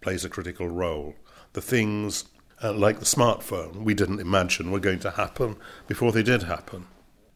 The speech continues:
And Shackle put a lot of emphasis, and the story of the captain of the guard illustrates it rather well, that most decisions have the character of unique events.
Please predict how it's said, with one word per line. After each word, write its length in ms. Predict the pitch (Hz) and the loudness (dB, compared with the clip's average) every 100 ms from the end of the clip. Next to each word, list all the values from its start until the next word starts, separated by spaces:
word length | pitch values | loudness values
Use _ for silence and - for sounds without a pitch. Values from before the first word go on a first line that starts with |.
| - | 0
And 80 | |
Shackle 300 | 139 180 165 | 6 6 4
put 160 | 180 160 | 0 4
a 80 | 139 | 6
lot 380 | 135 180 165 135 | 8 8 8 2
of 100 | 98 | 0
emphasis, 840 | 82 - - - 92 - - - _ _ _ - | -4 -8 -6 -6 -4 -4 -4 -8 _ _ _ -6
and 680 | 101 101 98 98 95 98 92 | 0 2 2 0 -2 -4 -2
the 40 | |
story 540 | - 107 98 95 90 | -2 2 2 2 0
of 200 | 87 80 | -2 -4
the 240 | 95 90 87 - - - | -6 -6 -6 -12 -20 -18
captain 300 | - - 95 | -16 -12 -10
of 80 | |
the 80 | 87 | -8
guard 420 | 87 95 90 87 | -2 0 2 0
illustrates 720 | 92 90 87 - 87 85 - - | -4 -4 -4 -6 -6 -6 -8 -10
it 80 | |
rather 300 | 92 92 87 | -6 -6 -4
well, 500 | 87 104 98 80 85 _ - - - | -4 -2 -2 -4 -8 _ -20 -20 0
that 220 | 113 113 | 2 4
most 280 | 113 117 - | 6 6 6
decisions 500 | 110 92 82 101 101 | 0 -2 -2 -4 -6
have 80 | 104 | -6
the 80 | 113 | -6
character 640 | - 95 95 - - 95 | -4 -4 -4 -6 -6 -4
of 200 | 98 - - | -4 -6 -4
unique 380 | 101 101 92 - | 0 0 0 -4
events. 720 | 90 101 80 - - - | -2 -2 -2 -8 -8 -8